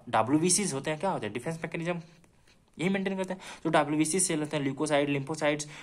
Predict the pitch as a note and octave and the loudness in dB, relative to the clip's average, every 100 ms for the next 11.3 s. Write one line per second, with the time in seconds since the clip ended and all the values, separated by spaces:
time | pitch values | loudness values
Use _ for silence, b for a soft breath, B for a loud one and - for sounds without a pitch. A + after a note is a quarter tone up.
0 | B D#3 D#3+ G#3+ F#3 C#3+ B2 A#2 B2 A2 | B 0 4 6 6 4 2 2 0 0
1 | A2 A2+ D3+ F#3+ F#3+ F#3+ G3 G#3 G3 F3+ | -2 -6 -2 2 4 4 4 2 0 -4
2 | F3 B B E3 F3 F3 G3 - G3 G3 | -6 B B 2 2 4 0 2 0 0
3 | G3 G3+ G#3 G#3 A3 B B B B F3 | 0 0 0 -2 -6 B B B B -2
4 | F3 - - - - - F3 G3 F#3+ F#3 | -2 -2 -8 -20 -20 -4 2 4 2 -2
5 | - - - - - - E3 E3+ E3+ F#3 | -10 -16 -16 -16 -6 2 4 6 4 2
6 | F#3+ F#3+ F#3 G3+ G#3+ G#3+ G#3 G#3 A3+ A3+ | 0 0 0 0 0 2 2 2 -2 -4
7 | B B D#3 - - - - G3 F#3+ A#3 | B B -14 -14 -20 -20 -2 4 10 10
8 | A#3 A3+ G3+ G3+ G3 - - G#3 B B | 10 4 2 2 0 -4 -6 -6 B B
9 | B D#3 F#3 F3+ F3 D#3 F#3+ F#3 E3+ D3+ | B 0 2 2 4 6 6 4 0 2
10 | E3 F#3+ F#3+ F#3+ F#3+ F#3 F3+ E3 F3 G3 | 4 4 4 2 2 2 0 4 6 6
11 | G3+ F#3+ A3+ | 4 0 -2